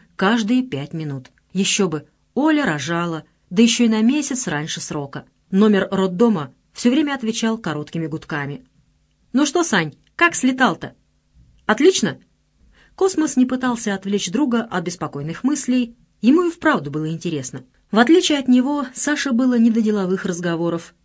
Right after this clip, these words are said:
тем более если речь шла о дне вчерашнем. «Да так, более-менее ничего», — отбрехнулся он. «Ну а погода-то как в Майами?» — не отставал Космос.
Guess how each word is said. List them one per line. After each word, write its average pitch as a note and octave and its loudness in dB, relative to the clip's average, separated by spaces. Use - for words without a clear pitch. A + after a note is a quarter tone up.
тем G#3 6
более F#3 4
если E3 -2
речь C#4+ 0
шла B3+ 0
о F#3 0
дне D#3 -6
вчерашнем. C#3 -8
«Да D4 2
так, F4 0
более-менее C4 6
ничего», — F3+ -2
отбрехнулся E3 0
он. C#3 -8
«Ну B3+ 8
а A#3+ 6
погода-то A#3 2
как F3 -4
в F#3+ -2
Майами?» — F3 0
не G3 4
отставал E3+ -2
Космос. - -10